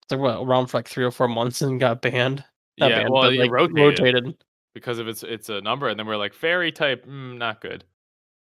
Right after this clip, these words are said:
Speaker 1: Yeah, like, the fairy type was okay, but it was really sad to see Tapu Lele go, and I really enjoyed that card. Um, and I know there's, I don't know if you guys remember the controversy, but, like, it was printed for a while in Japan. We've been waiting for it, waiting for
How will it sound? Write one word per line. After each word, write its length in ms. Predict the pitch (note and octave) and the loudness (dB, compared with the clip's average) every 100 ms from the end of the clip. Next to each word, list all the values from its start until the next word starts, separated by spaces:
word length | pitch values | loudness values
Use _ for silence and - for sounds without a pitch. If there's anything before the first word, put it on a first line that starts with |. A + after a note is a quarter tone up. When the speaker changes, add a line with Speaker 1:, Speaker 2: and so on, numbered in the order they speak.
| _ _ _ _ _ - | _ _ _ _ _ 4
Speaker 1:
Yeah, 120 | C4 | 6
like, 160 | C4+ A#3 | 8 6
the 60 | |
fairy 220 | G3 G#3+ G#3 | 6 4 8
type 280 | G3+ F#3 | 6 6
was 160 | E3 D3 | 2 4
okay, 440 | C3 B2+ B2 A#2+ | 2 2 0 0
but 420 | A#2 B2+ B2 - _ _ _ - | 0 0 0 -2 _ _ _ -2
it 80 | D#3 | 4
was 180 | E3+ F3 | 4 8
really 180 | F#3+ D#3 | 6 6
sad 180 | C#3+ | 4
to 100 | C3+ | 2
see 120 | C3 C3+ | 0 -2
Tapu 340 | C3 B2+ B2+ | 2 2 0
Lele 360 | B2 B2 B2 A#2+ | 0 0 0 -4
go, 220 | A#2 A#2 | -4 -2
and 80 | B2 | -2
I 40 | |
really 260 | B2+ C#3 C#3 | 0 0 0
enjoyed 420 | C3+ B2+ A#2 A#2+ | -2 -4 -4 -2
that 220 | A#2 - | -4 -8
card. 460 | - B2 A#2+ A#2+ A#2+ _ _ _ _ _ _ _ _ - | -8 -4 -4 -4 -10 _ _ _ _ _ _ _ _ -10
Um, 480 | - C#2 C2 - - _ _ _ - | -6 -6 -8 -12 -16 _ _ _ -6
and 200 | C#3+ C3 | -2 0
I 100 | C#3 | 4
know 460 | D3+ E3+ E3 D3 - - | 6 8 6 2 -14 -4
there's, 220 | D3+ C#3+ - | -2 -2 0
I 80 | D#3 | 2
don't 100 | E3+ | 4
know 100 | C#3+ | 4
if 140 | - | 2
you 80 | C#3 | -2
guys 180 | C3 B2+ | 0 0
remember 200 | B2 B2 | -2 -2
the 80 | A#2+ | -4
controversy, 840 | - A#2+ A#2+ B2+ B2 B2 - C3 | -2 -2 -2 -6 -4 -4 -2 -4
but, 220 | B2 B2 | -2 -4
like, 160 | B2+ A#2 | -4 -4
it 100 | C#3+ | -2
was 160 | C3+ | -2
printed 460 | - D#3+ C#3+ D3 C#3 | -2 -2 0 -2 -2
for 100 | C#3 | -2
a 40 | |
while 200 | B2+ B2 | 2 2
in 80 | B2 | 0
Japan. 460 | A#2+ - B2+ B2 C3 | -6 -6 -2 0 0
We've 100 | B2 | -2
been 140 | B2 | -4
waiting 260 | B2+ B2+ B2+ | -2 -2 -2
for 200 | C3 C3 | 0 0
it, 80 | A2+ | 0
waiting 240 | B2 B2+ - | -8 -8 -4
for 140 | C3+ | -2